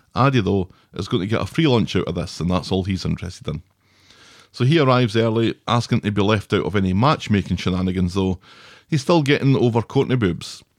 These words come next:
Nina is surprised to see Asha has made so much effort getting ready.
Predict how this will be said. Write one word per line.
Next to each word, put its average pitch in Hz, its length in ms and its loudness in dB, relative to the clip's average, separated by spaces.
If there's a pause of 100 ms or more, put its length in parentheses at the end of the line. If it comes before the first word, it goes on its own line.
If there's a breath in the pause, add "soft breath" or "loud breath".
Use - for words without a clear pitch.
(180)
Nina 110 380 2
is 101 160 0
surprised 104 540 -2
to 87 60 -12
see - 200 -4
Asha 92 340 -2
has 92 200 -6
made 90 220 -2
so - 240 -2
much - 280 -2
effort 127 440 -2
getting 95 280 -6
ready. 107 400 -2